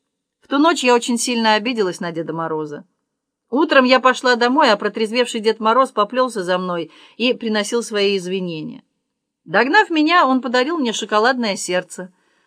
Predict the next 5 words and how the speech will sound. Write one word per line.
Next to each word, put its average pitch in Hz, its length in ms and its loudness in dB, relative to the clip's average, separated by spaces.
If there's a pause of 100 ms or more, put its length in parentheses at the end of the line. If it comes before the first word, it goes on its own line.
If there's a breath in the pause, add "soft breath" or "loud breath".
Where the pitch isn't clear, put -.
которое 226 380 4
заказал 202 420 2
на 247 100 0
кондитерской 175 600 -6
фабрике. 151 580 -12